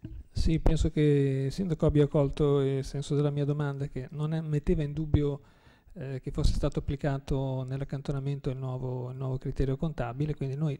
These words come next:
da parte nostra accogliamo, siamo d'accordo che la Commissione di Capigruppo sia referente per questa problematica.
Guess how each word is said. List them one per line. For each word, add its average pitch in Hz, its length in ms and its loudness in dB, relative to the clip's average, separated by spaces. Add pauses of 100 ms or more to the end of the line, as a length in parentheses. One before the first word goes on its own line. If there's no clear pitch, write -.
(120)
da 143 220 -6
parte 147 340 4
nostra 147 540 0
accogliamo, 131 1400 -4
siamo 143 220 -2
d'accordo 156 400 0
che 147 140 -2
la 135 60 -2
Commissione 139 340 -6
di 139 60 -8
Capigruppo 147 960 4
sia 147 200 0
referente 143 560 -2
per 135 160 -8
questa 127 680 -10
problematica. 135 680 -6